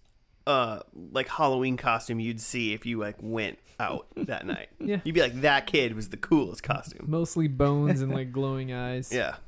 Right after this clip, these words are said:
Speaker 3: Yeah, pretty spooky.
Speaker 2: Mm-hmm.
Speaker 3: For sure.
Speaker 1: I mean, definitely, like, maybe one of the more fun bad guys, like, main bad guys we've seen in a minute, because, like, wasn't, like, the one that was just, like, that old man dressed in <laughs> black with, like, an eye patch, like,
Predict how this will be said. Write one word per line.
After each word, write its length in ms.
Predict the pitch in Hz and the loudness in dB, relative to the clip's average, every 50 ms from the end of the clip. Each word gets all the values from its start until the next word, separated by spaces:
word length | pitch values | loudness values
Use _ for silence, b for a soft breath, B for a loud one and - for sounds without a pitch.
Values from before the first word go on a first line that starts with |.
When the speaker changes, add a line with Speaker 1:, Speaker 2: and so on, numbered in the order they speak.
| - | -8
Speaker 3:
Yeah, 140 | 160 170 165 135 - | -6 -6 -6 -6 -4
pretty 160 | - 131 143 | -4 -4 -4
spooky. 400 | - - 147 156 - 143 117 - - _ _ _ _ _ _ _ _ _ _ _ - | -2 -2 -2 0 0 -2 -4 -4 -8 _ _ _ _ _ _ _ _ _ _ _ -6
Speaker 2:
Mm-hmm. 200 | 123 120 120 120 120 - - - - - - | -4 -4 -4 -4 -6 -10 -12 -16 -20 -20 -20
Speaker 3:
For 120 | - - 127 | -16 -16 -10
sure. 260 | - - 131 147 143 - | -6 -4 -4 -4 -4 0
Speaker 1:
I 120 | - 156 165 | 2 4 4
mean, 220 | 175 180 175 180 | 6 4 4 6
definitely, 440 | 165 185 196 208 254 254 240 214 175 | 6 4 4 4 4 4 6 4 4
like, 260 | 151 139 127 117 110 104 - - | 4 4 2 0 -2 -6 -12 -12
maybe 400 | - 120 131 139 135 131 139 135 | -12 0 2 4 4 4 4 2
one 220 | 135 127 127 127 | 2 2 2 2
of 80 | 123 120 | 2 2
the 80 | 120 120 | 2 2
more 240 | 123 120 120 117 | 2 4 2 2
fun 680 | 117 - - - 135 127 123 123 120 120 120 117 104 - - - | 2 0 0 2 4 4 4 4 4 2 0 -2 -4 -8 -12 -14
bad 340 | - 117 120 117 113 117 117 | -4 0 2 2 2 2 2
guys, 340 | 117 131 127 127 127 127 127 - - - | 0 2 2 2 0 -2 -6 -16 -12 -6
like, 240 | - 123 110 107 113 | -4 -4 -2 -2 0
main 240 | 117 113 113 120 | 0 2 2 2
bad 240 | 120 131 127 127 123 | 2 2 0 0 0
guys 180 | 127 127 127 127 | 0 -2 -2 -2
we've 80 | 135 | -6
seen 220 | 131 - - 135 131 | -8 -6 -4 -2 0
in 80 | 135 | 0
a 60 | 139 135 | 0 2
minute, 300 | 139 139 139 139 - 104 | 2 2 2 0 -2 -4
because, 260 | - - 131 110 117 | -6 -8 -6 -2 -2
like, 220 | 110 104 - - b b b b b b b b b b b b | -2 -4 -4 -10 b b b b b b b b b b b b
wasn't, 300 | b 147 160 160 180 151 | b 2 4 4 4 2
like, 160 | 139 135 135 | 2 2 2
the 100 | - 139 | 4 2
one 460 | 127 123 123 123 127 127 135 131 117 - | 4 4 4 4 4 4 2 0 -2 2
that 160 | - 131 131 | 4 4 4
was 100 | 127 123 | 4 2
just, 160 | - 127 123 - | -4 -6 -4 -4
like, 140 | 123 117 - | -4 -4 -2
that 180 | 113 101 - - | -4 -4 -2 0
old 340 | - 127 127 127 127 120 123 123 | 2 4 4 4 4 2 0 0
man 380 | 120 120 117 120 120 120 120 117 | 2 4 4 4 4 4 2 2
dressed 320 | 110 120 117 117 - - | 2 0 0 0 -4 -4
in 120 | 117 113 | -4 -2
<laughs> 0 | |
black 500 | 110 117 113 - - 165 139 - - - 143 135 - - | -2 -4 -6 -2 0 0 0 0 -2 -8 -10 -10 -10 -6
with, 160 | - 135 127 - | -4 -4 -2 -2
like, 140 | 127 - | -2 -4
an 100 | - - | -4 -8
eye 220 | - 101 120 123 123 | -6 -4 -4 -4 -2
patch, 580 | 120 - 135 127 131 131 131 - - - - 117 | 0 2 2 2 2 2 0 -4 -10 -14 -12 -4
like, 220 | 120 127 127 - | -4 -4 -4 -2